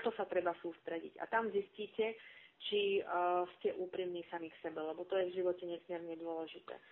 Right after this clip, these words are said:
Druhých môžete oklamať, ale sami seba nie. A toto, toto sa aj pri tých rituáloch, by som povedala, eh, vám môže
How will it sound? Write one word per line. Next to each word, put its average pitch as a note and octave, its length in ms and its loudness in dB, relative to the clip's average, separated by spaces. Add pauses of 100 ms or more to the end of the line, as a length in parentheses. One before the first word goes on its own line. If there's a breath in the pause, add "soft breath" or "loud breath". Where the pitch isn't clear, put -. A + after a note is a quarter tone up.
(160 soft breath)
Druhých B3+ 380 4
môžete G#3 320 2
oklamať, D#3+ 500 -2
ale F3+ 240 0
sami F#3 300 -2
seba F3+ 240 -4
nie. E3 160 -8 (800)
A E3 80 -2
toto, G#3+ 320 2
toto A3 320 0
sa G3 240 2 (480 soft breath)
aj F#3 160 6
pri F#3+ 160 0
tých F3+ 160 2
rituáloch, F3 720 4
by F3 160 -8
som F3 160 -6
povedala, E3 640 0
eh, - 880 -6
vám E3+ 160 0
môže E3+ 400 0